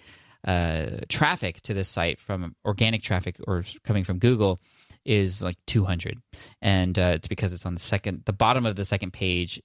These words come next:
on the results page for how to bake a potato. And so it's just, it's just non-existent anymore.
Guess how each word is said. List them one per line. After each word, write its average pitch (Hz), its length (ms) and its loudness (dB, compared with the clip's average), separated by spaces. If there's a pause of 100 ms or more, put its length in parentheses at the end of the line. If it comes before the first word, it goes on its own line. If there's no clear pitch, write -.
(100)
on 92 220 -2
the 87 500 0
results 95 400 0
page 87 320 -4
for - 160 -4
how 95 200 0
to 90 60 0
bake 90 200 2
a - 40 -18
potato. 82 380 -2
And - 140 -8
so - 180 -4
it's - 160 -8
just, - 240 -8 (160)
it's 98 160 -4
just - 240 -4
non-existent 90 640 -2
anymore. 87 380 -2